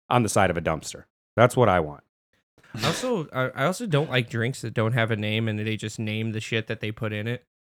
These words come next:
Speaker 2: Vodka Red Bull. Oh, it's so fucking lazy. Like, how don't I, what if you're just drinking a Red Bull with a glass of water, with a glass of vodka? That's badass. If somebody's doing that, I'm like, "That guy's having a vodka Red Bull." But when you just splash a little bit of vodka in your Red Bull, is it really a vodka Red Bull?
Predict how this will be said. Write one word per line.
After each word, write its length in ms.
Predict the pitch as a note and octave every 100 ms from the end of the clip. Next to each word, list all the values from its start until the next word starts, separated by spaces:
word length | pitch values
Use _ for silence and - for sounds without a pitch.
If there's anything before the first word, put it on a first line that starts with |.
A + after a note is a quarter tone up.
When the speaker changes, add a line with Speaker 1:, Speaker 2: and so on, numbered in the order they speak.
| _ -
Speaker 2:
Vodka 340 | A2 A#2 B2+
Red 200 | A#2+ B2+
Bull. 140 | A2 A2
Oh, 100 | -
it's 100 | -
so 180 | D#3 D3+
fucking 320 | F3 C#3+ B2+
lazy. 400 | C3+ C3 B2+ - _ _ _ C#3
Like, 140 | C#3
how 140 | D#3+
don't 160 | F3+ F3+
I, 80 | E3+ D#3+ D3+
what 160 | F3
if 100 | A3
you're 120 | B3
just 320 | E3+ D#3+ B2+ A#2
drinking 320 | D3 E3 C#3+
a 40 |
Red 200 | B2 A#2
Bull 120 | A#2 A2+
with 180 | C3+ C#3
a 80 |
glass 380 | A2+ A#2+ B2 B2+
of 80 | A2
water, 320 | A2+ B2 G#2+ -
with 200 | B2 B2+
a 20 |
glass 280 | C3 B2+ A#2+
of 60 | A2+
vodka? 320 | A#2 A2+ G#2 -
That's 280 | D3 F#3
badass. 520 | A2+ A#2 A#2 C#3 A#2 A2+
If 60 |
somebody's 260 | D#3+ F3+ B2
doing 160 | C#3
that, 120 | C#3 D3+
I'm 60 |
like, 160 | A2+ A2
"That 200 | A2 A#2
guy's 180 | G#2+ G#2+
having 220 | G#2 A2
a 20 |
vodka 300 | A2 G#2+ -
Red 220 | A2 A2+ G#2+
Bull." 100 | G#2+
But 160 | B2
when 100 | D3
you 100 | D3
just 220 | B2 -
splash 480 | - - A#2 A#2+ B2
a 60 | C3
little 180 | B2+ B2
bit 140 | A#2+
of 60 | A2
vodka 420 | A2+ A2+ C3+ A#2
in 160 | A#2
your 140 | A#2+ B2+
Red 180 | C3+ C#3+
Bull, 200 | D#3 C3
is 120 | F3
it 80 | D3
really 260 | F3 F3
a 120 | E3 E3+ -
vodka 280 | E3 E3 E3+
Red 200 | E3+ E3+
Bull? 180 | F3